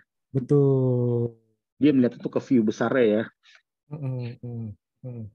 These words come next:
Speaker 1: hmm, hmm, hmm. Nah, itu dia. Tapi ya di satu sisi orang, orang lama-lama bosen. "Kenapa sih lu wajibin gue sih?"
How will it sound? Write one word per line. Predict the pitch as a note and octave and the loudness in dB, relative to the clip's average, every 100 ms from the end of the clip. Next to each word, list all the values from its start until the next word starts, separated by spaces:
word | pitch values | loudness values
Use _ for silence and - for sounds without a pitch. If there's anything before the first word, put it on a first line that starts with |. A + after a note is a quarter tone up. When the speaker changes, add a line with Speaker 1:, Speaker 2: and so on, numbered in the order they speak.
| _ | _
Speaker 1:
hmm, | B2+ A#2 G2+ - _ B2+ | -14 -12 -12 -16 _ -14
hmm, | A#2+ A2 _ - | -12 -14 _ -18
hmm. | B2+ A#2 G#2+ _ _ _ _ _ _ | -16 -14 -16 _ _ _ _ _ _
Nah, | A2+ A2 A2 | -16 -14 -10
itu | D3+ | -10
dia. | C#3 C3 A#2 | -6 -4 -4
Tapi | A#2 - - F3 | -6 -8 -4 -4
ya | |
di | C3+ | -4
satu | C3 B2 A#2 | -6 -8 -8
sisi | B2 - | -8 -6
orang, | E3+ D3 F3 E3 - _ | -2 0 -2 -4 -10 _
orang | C3+ E3 F3 | -2 0 0
lama-lama | D3+ D#3 F#3 | -2 -2 -2
bosen. | F3 G3+ F3+ E3 - _ _ _ _ _ _ _ _ _ _ | -2 -2 -2 -2 -6 _ _ _ _ _ _ _ _ _ _
"Kenapa | A#2+ G#2+ D3+ | -12 -10 -8
sih | F#3 | -4
lu | F#3 | -4
wajibin | A#2 A2 A#2+ A2 | -4 -8 -14 -14
gue | G#2+ C#3+ | -10 -12
sih?" | - - | -12 -20